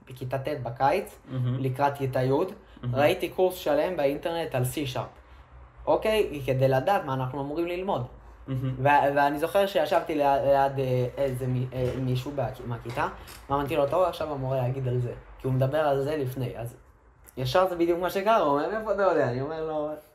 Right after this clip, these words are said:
Speaker 1: "אתה רואה? קסם." לא קסם. ראיתי במשך פרקים של עשרים וארבע דקות, במשך ימים, על השפה הזאת, ולמדתי מזה, והשקעתי את זה,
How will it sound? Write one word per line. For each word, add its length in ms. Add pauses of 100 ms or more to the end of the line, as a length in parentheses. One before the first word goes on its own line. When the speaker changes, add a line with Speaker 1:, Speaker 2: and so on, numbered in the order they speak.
Speaker 1:
"אתה 80
רואה? 280 (360)
קסם." 400 (500)
לא 160
קסם. 360 (460)
ראיתי 560 (380)
במשך 520 (520)
פרקים 280
של 140
עשרים 320
וארבע 360
דקות, 440 (580)
במשך 560
ימים, 380 (1080)
על 300
השפה 580
הזאת, 220 (120)
ולמדתי 460
מזה, 340
והשקעתי 640
את 60
זה, 140